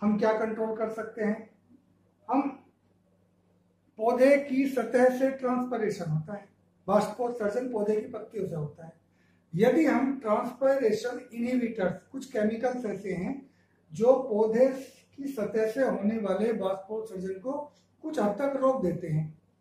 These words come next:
यदि हम उनका स्प्रे कर दें तो क्या होगा? बाष्पोत्सर्जन में पानी के जो ख-,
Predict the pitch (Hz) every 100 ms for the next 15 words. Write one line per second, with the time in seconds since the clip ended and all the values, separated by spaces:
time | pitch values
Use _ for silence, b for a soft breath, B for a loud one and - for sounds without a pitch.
0 | _ _ 233 294 294 294 226 - 262 220
1 | - 190 180 180 175 208 - _ _ _
2 | _ _ _ - 262 - - - _ _
3 | _ _ - 214 226 247 302 311 - -
4 | _ - 165 196 196 202 196 196 190 220
5 | 233 294 294 190 202 226 247 - 247 254
6 | 277 - 180